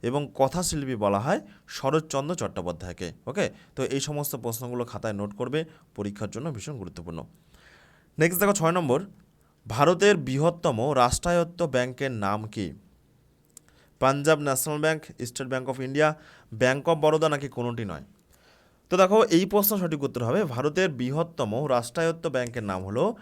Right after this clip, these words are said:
এসবিআই, স্টেট ব্যাংক অফ ইন্ডিয়া। এবং এই ব্যাংকের আগের নাম কি ছিল? ইম্পেরিয়াল ব্যাংক। এটাও কিন্তু পরীক্ষাতে আসে যে এসবিআই এর আগের নাম কি ছিল।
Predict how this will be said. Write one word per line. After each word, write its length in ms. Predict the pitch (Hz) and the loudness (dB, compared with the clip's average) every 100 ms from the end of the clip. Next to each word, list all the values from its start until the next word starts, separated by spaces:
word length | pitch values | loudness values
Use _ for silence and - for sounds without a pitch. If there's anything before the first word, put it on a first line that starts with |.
| - _ - 143 | -18 _ 0 2
এসবিআই, 520 | 139 143 156 110 85 78 _ _ - | 2 0 2 2 2 -6 _ _ -6
স্টেট 360 | 135 - 165 165 123 | -2 0 0 0 0
ব্যাংক 200 | 117 117 135 | -2 -2 -6
অফ 60 | - 104 | -4 -6
ইন্ডিয়া। 260 | 101 104 - - _ - | -2 -2 -2 -8 _ -4
এবং 120 | 123 135 131 | -2 -2 2
এই 100 | 165 180 | 2 2
ব্যাংকের 380 | 135 135 139 160 - 110 | 0 0 0 0 2 2
আগের 240 | 123 156 151 | 2 0 0
নাম 120 | 143 123 | -2 -2
কি 100 | 113 107 | -6 -6
ছিল? 120 | 120 151 180 - 143 | -2 -4 -4 -4 -4
ইম্পেরিয়াল 560 | 147 147 160 143 135 110 | -2 -2 2 4 4 4
ব্যাংক। 200 | 101 87 - - | -2 -4 -10 -8
এটাও 160 | 107 127 127 | -2 -2 -2
কিন্তু 160 | 131 110 | -8 -6
পরীক্ষাতে 360 | 101 101 95 87 | -6 -6 -4 -4
আসে 160 | 87 90 - - - 131 | -4 -8 -10 -20 -6 -4
যে 60 | 131 139 | 0 0
এসবিআই 560 | 135 139 180 165 113 151 - 123 | 0 -2 2 4 4 2 0 -2
এর 80 | 135 113 | 0 0
আগের 260 | 123 135 151 139 110 | 0 0 -2 -2 -2
নাম 140 | 117 120 | -2 -4
কি 80 | 120 120 | -6 -6
ছিল। 160 | 110 | -6